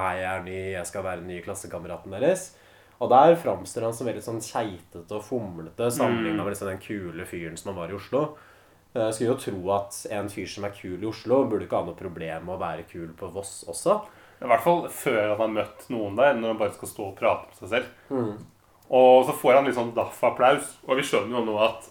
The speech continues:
Speaker 2: han kommer jo ikke til å bli den populæreste, eller mest populære gutten i klassen. Nå begynner jo hans liv som et slags sånt mobbeoffer.
Speaker 1: Ja, liksom en underdog. Han må kjempe seg inn.
Speaker 2: Mm, og ganske hardt også.
Speaker 1: Ja. Og han kommer seg ut i løypa, blir invitert med på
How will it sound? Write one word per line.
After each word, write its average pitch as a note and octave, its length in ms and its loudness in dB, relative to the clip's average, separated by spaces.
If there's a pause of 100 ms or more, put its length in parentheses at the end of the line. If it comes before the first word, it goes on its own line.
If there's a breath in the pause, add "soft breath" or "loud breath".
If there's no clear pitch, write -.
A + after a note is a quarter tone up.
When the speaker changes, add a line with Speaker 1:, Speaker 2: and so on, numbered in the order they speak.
Speaker 2:
han B2 160 0
kommer A2+ 200 0
jo G2 100 -4
ikke C3 80 -2
til C3 100 0
å - 20 -6
bli A2 140 2
den G#2 220 -2
populæreste, G#2 1160 0
eller A2 120 -4
mest G#2+ 140 -6
populære G2+ 380 2
gutten G#2 240 -4
i A2 80 -6
klassen. A#2+ 320 0 (580 soft breath)
Nå B2 340 6
begynner A#2 240 0
jo A2 100 0
hans G#2+ 280 -4
liv A2 260 -4
som A2 160 -6
et G#2+ 100 -6
slags - 240 -2
sånt G#2 160 -10
mobbeoffer. A2 560 -4 (160)
Speaker 1:
Ja, C#3 200 6
liksom D3+ 260 4
en D#3+ 60 0 (100)
underdog. A#2 400 2
Han B2 160 -4
må B2+ 80 2
kjempe A2 400 -4
seg A2+ 160 -4
inn. A#2+ 140 0 (100)
Speaker 2:
Mm, C3 380 4 (180)
og C3 420 8
ganske C3 300 0
hardt A2+ 320 0
også. G#2+ 220 0 (180)
Speaker 1:
Ja. G2 140 -2 (720 soft breath)
Og C3 80 8
han C3+ 80 0
kommer B2 160 4
seg E3+ 240 8
ut E3+ 80 0
i E3 80 10
løypa, D#3 480 6
blir B2+ 240 4
invitert C3+ 320 2
med A2 180 -2
på A#2+ 60 0